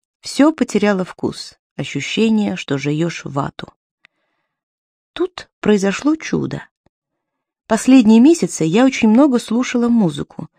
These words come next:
отчасти и по профессиональной необходимости. Герой моей книги — музыкант, и мне важно было прожить эту часть его внутренней жизни,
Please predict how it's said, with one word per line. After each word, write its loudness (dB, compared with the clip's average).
отчасти -2
и -2
по 0
профессиональной 0
необходимости. -4
Герой 6
моей 2
книги — 4
музыкант, -4
и 2
мне 4
важно 2
было 2
прожить 2
эту -2
часть -2
его 0
внутренней 0
жизни, -6